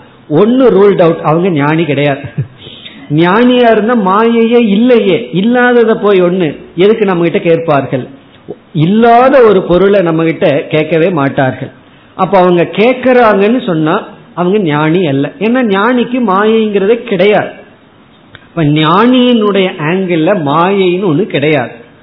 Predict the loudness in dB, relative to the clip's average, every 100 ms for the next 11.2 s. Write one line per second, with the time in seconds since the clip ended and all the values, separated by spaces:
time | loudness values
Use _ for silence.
0 | -20 -14 -4 0 0 -2 -4 2 2 2
1 | 2 2 2 2 0 0 0 0 0 0
2 | 0 0 -2 0 0 2 0 -2 -4 -4
3 | -6 -8 -6 -4 -4 -2 0 0 0 0
4 | -2 -4 -2 -2 -2 -4 -4 -2 0 0
5 | 0 0 -2 -2 -2 0 0 0 -2 -8
6 | -20 -20 -20 -20 -20 -20 -20 _ _ 0
7 | 2 2 2 0 -2 -2 -2 -2 -6 -4
8 | 0 0 2 0 0 0 0 0 0 -2
9 | 0 0 0 -2 -2 0 2 0 0 0
10 | 0 -2 -6 -6 -4 -2 -2 -4 -4 -4
11 | -6